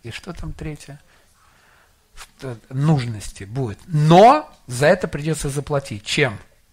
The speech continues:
Дорогая моя, мы с тобой договорились, что в три часа мы выходим из дома.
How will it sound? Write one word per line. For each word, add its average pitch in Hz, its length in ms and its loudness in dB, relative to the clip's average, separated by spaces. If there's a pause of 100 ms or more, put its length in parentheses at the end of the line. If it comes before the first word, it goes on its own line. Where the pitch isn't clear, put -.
(1500)
Дорогая 123 440 -6
моя, 120 220 -8
мы 110 100 -12
с - 80 -14
тобой 120 220 -16
договорились, 123 680 -8
что - 220 -18
в - 40 -20
три 143 220 -12
часа - 320 -14
мы 95 120 -18
выходим 98 480 -18
из 90 140 -18
дома. - 360 -20